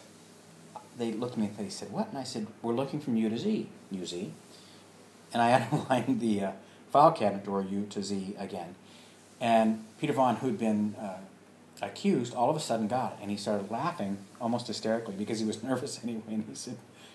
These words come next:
"Yeah, we're looking from U to Z, U Z." <laughs> And that was kind of the end of it. We didn't have to deal with clinicians, uh,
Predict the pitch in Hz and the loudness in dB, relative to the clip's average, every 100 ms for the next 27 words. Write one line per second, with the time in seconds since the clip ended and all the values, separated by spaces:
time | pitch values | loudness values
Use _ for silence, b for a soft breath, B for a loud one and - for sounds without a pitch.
0 | B 226 294 175 147 185 214 233 220 143 | B 0 2 2 2 2 2 0 2 2
1 | 110 107 110 123 147 262 120 95 104 101 | 4 4 2 -2 -2 -2 -4 -2 -4 -4
2 | 98 139 214 - 196 - - - - - | -6 -6 -8 -8 -8 -8 -14 -20 -20 -20
3 | - B B B B - 143 208 254 202 | -20 B B B B -2 6 8 8 4
4 | - 170 170 151 131 143 151 104 - 110 | 4 6 6 4 4 4 4 2 -4 2
5 | 110 110 123 131 - 113 107 107 101 107 | 2 4 0 -4 -2 -2 -2 -4 -2 0
6 | 104 98 - 101 98 95 101 98 - 95 | 0 -4 -6 -4 -4 -6 -6 -6 -6 -10
7 | 90 | -10